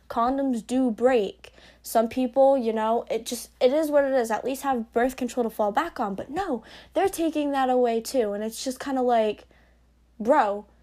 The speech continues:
like, it's not your body. You're not even a woman. Why the fuck do you care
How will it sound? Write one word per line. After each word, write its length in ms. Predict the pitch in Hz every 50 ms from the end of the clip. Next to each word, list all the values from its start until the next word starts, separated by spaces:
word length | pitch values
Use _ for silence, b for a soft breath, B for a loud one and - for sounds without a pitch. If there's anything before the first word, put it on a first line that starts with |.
| -
like, 260 | - - 240 233 - -
it's 220 | - 254 - -
not 260 | 269 277 285 277 -
your 220 | 233 240 262 262 240
body. 320 | 202 240 254 254 233 214
You're 160 | 202 196 196
not 260 | 196 208 220 233 240 254
even 240 | 269 262 277 277
a 80 | 262 226
woman. 460 | 208 208 240 247 226 190 180 180 180
Why 220 | 175 196 208 233 262
the 120 | 277 294
fuck 320 | 294 - 294 294 285 -
do 80 | - 262
you 240 | 262 254 247 247 233
care 480 | 226 - 269 247 233 208 196 196 196